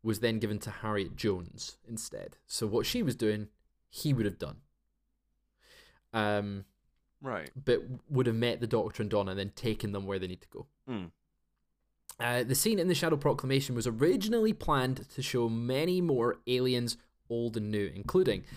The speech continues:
Speaker 1: the Sycorax, the Hath, the Vespiform, the Krillatane, the Gelth, the Cybermen, the Oi-, Isolus, the Grask, the Hoiks, and even a giant adult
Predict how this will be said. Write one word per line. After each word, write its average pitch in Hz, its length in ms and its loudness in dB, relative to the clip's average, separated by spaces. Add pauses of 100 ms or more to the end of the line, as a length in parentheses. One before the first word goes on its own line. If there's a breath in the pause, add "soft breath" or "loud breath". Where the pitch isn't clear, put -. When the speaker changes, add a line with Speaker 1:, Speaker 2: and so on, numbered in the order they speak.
(200 loud breath)
Speaker 1:
the 110 80 -6
Sycorax, - 800 -2 (300 soft breath)
the 120 100 2
Hath, - 540 -4 (240 soft breath)
the 117 120 0
Vespiform, 113 800 0
the 110 80 -6
Krillatane, 202 680 0
the 180 80 2
Gelth, 135 460 0
the 135 80 -2
Cybermen, 127 680 0
the 120 220 -6
Oi-, 175 200 -2 (120)
Isolus, 139 640 0 (300 loud breath)
the 120 80 -2
Grask, 131 640 2
the 117 80 -4
Hoiks, - 500 0 (200 soft breath)
and 151 220 -10
even 135 400 0 (300 soft breath)
a 123 100 0
giant 156 640 2 (140)
adult 127 420 2